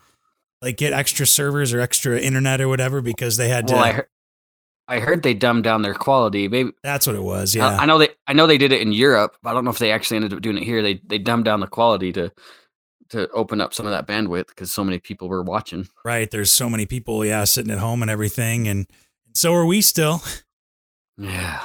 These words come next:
Speaker 2: Yeah, but it's slowly opening up. It's kinda
Speaker 1: Slowly,
Speaker 2: nice.
Speaker 1: we've got a, we've got a phased plan now, which is good, and,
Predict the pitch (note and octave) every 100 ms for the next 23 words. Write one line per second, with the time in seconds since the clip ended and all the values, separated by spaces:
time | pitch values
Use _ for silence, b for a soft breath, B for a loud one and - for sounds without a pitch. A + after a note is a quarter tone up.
0 | B B B _ G#2 G#2 A#2+ C#3+ E3+ -
1 | F3+ F#3 G#3+ D#3 D3 C3 A#2+ A2+ D3+ E3+
2 | - - C#3 C3+ C#3 D3 C#3 A2+ C#3+ C#3
3 | C#3 C#3+ C3+ C#3+ B2 - D3+ D3+ C#3 -
4 | - D3+ D3 C#3 C3+ C3+ C#3 B2+ A#2+ -
5 | B2+ C3 D#3+ B2 G#2